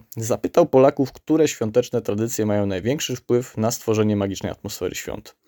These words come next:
Na pierwszym miejscu znalazło się ubieranie choinki, dwadzieścia jeden procent odpowiedzi. Na kolejnych pozycjach Polacy wymieniali biesiadowanie z najbliższymi przy świątecznym stole, osiemnaście procent,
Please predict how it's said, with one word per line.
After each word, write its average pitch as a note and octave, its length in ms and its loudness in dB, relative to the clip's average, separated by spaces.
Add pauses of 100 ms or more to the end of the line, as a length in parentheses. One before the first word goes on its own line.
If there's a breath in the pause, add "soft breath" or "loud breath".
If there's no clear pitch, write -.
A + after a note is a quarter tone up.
(380 soft breath)
Na G2+ 200 0
pierwszym D3+ 360 2
miejscu A2+ 300 -2
znalazło B2 440 2
się - 200 0
ubieranie A#2 480 2
choinki, B2 520 0
dwadzieścia G2+ 460 -4
jeden F2+ 280 -6
procent - 360 -12
odpowiedzi. - 500 -8 (520 loud breath)
Na A2+ 160 2
kolejnych D3 440 6
pozycjach B2+ 540 0
Polacy A#2+ 380 2
wymieniali G#2 500 -2 (440 soft breath)
biesiadowanie C3+ 680 4
z B2+ 40 -2
najbliższymi B2+ 600 -2
przy A#2 200 -10
świątecznym A2+ 480 -4
stole, A2 360 0 (120)
osiemnaście G#2 560 -4
procent, - 440 -10